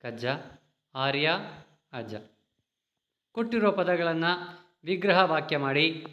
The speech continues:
ಸಮಾಸದ ಹೆಸರನ್ನ ತಿಳಿಸಿ. ಪಾರ್ಥ ಭೀಮರು, ಪಾರ್ಥರು ಭೀಮರು, ದ್ವಂದ್ವ ಸಮಾಸ.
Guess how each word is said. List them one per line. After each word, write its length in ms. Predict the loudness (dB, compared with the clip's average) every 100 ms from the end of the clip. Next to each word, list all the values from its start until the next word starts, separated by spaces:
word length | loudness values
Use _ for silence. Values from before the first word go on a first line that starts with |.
| -12 -4
ಸಮಾಸದ 420 | 0 0 0 -2
ಹೆಸರನ್ನ 400 | -4 -2 -2 -2
ತಿಳಿಸಿ. 680 | -4 -6 -6 -6 -6 -12 -20 _ _ _ _
ಪಾರ್ಥ 340 | -4 -2 0 0
ಭೀಮರು, 760 | 0 0 -2 -4 -8 -10 -20 _ _ _ _ _ _ -6
ಪಾರ್ಥರು 680 | -2 -2 -2 0 2 2 -2
ಭೀಮರು, 840 | -2 0 0 -2 -4 -8 -16 _ _ _ _ -10
ದ್ವಂದ್ವ 280 | -8 -8
ಸಮಾಸ. 420 | -8 -8 -8 -10